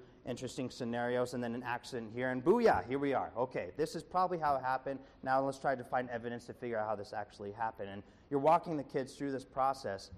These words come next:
trying to figure out, "Okay, yes, look into this for yourself. Look at the Bible. You see how long it's been here. You see its reliability. And you see it was created originally perfect.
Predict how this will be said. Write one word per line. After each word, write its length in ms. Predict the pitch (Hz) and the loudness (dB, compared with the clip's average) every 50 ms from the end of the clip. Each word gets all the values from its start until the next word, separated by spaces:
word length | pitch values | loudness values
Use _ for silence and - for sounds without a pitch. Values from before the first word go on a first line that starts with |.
| - - - - - - | -18 -18 -20 -20 -20 -8
trying 160 | - 135 127 | -4 -2 -2
to 80 | 131 123 | -2 -2
figure 240 | - 143 127 123 123 | 0 0 0 4 4
out, 140 | 120 120 131 | 4 4 4
"Okay, 360 | 143 139 - 170 135 98 95 - - - - - - - - - - - - _ _ _ - - - - | 2 0 2 0 0 0 -2 -10 -18 -20 -20 -20 -20 -20 -20 -20 -20 -20 -20 _ _ _ -20 -18 -6 2
yes, 320 | 160 147 131 - - - - - - | 4 4 4 2 0 -12 -14 -14 -8
look 220 | - 135 151 147 180 | -4 -4 -2 0 0
into 160 | 165 165 156 | 0 2 2
this 180 | 143 143 - | 0 -2 -4
for 140 | - - 147 | -4 -4 -2
yourself. 420 | 131 127 120 - - 156 127 101 - - - - - - - - | -2 -2 -2 -2 0 0 0 0 -2 -16 -20 -20 -20 -20 -10 -2
Look 180 | 113 127 - - | -2 -2 0 0
at 80 | 151 | -2
the 80 | 123 147 | -2 0
Bible. 400 | 139 156 156 156 147 123 98 87 95 - - - - - - - - - - - | 2 4 4 4 4 2 -4 -12 -14 -18 -20 -20 -20 -20 -20 -20 -20 -20 -18 -10
You 80 | - 117 | -8 -8
see 420 | - - - 143 151 170 202 202 - - - - - - - - - - - - - | -6 -6 -2 0 0 0 0 -4 -8 -14 -20 -20 -20 -20 -20 -20 -20 -20 -20 -18 -6
how 140 | - 123 123 | -2 0 2
long 140 | 131 143 151 | 2 2 0
it's 100 | 143 - | -2 -6
been 240 | - 127 113 107 104 | -6 -6 -4 -4 -4
here. 140 | 101 101 | -6 -6
You 100 | 104 101 | -6 -6
see 200 | 101 - - 131 | -8 -8 -6 -4
its 160 | 131 135 135 - | -4 -4 -4 -4
reliability. 720 | 127 123 123 123 117 107 101 98 95 92 92 92 92 92 - - - - - - - | -2 0 0 0 0 -2 -4 -4 -4 -4 -6 -8 -10 -12 -14 -20 -20 -20 -20 -16 -10
And 100 | 120 123 | -6 -6
you 60 | 131 | -6
see 400 | 123 - - 143 135 127 123 - - - - | -6 -6 -6 -6 -4 -4 -4 -6 -10 -12 -6
it 100 | 117 120 | -2 -2
was 140 | 120 117 - | -2 -2 -6
created 800 | - - - - 135 135 147 175 208 208 165 113 101 95 92 - - - - - - - - - - - - | -12 -12 -6 -2 0 2 4 6 4 4 4 2 -2 -4 -6 -8 -14 -20 -20 -20 -20 -20 -20 -20 -20 -12 -6
originally 460 | 127 127 160 185 160 143 131 117 110 | 2 4 4 4 4 2 -2 -2 -2
perfect. 560 | 104 - 147 139 131 - - - - - - | -2 0 -2 -2 -2 -2 -10 -14 -14 -16 -18